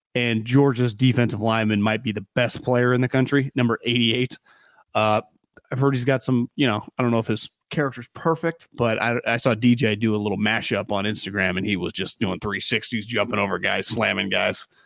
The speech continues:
He was the best player on their defense last year, so, uh,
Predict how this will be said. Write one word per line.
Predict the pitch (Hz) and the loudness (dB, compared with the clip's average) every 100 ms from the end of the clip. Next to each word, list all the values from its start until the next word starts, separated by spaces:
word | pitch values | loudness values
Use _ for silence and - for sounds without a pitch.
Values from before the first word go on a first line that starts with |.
| _ _ - | _ _ 2
He | 185 | 4
was | 147 | 4
the | 143 | 4
best | 151 139 - | 2 0 0
player | 143 123 | 2 2
on | 113 | 2
their | 110 | 0
defense | 113 104 101 - | -2 -4 -8 -6
last | 101 110 - | -4 -2 -4
year, | 90 - | -8 -8
so, | - 62 | -6 -6
uh, | 65 | -8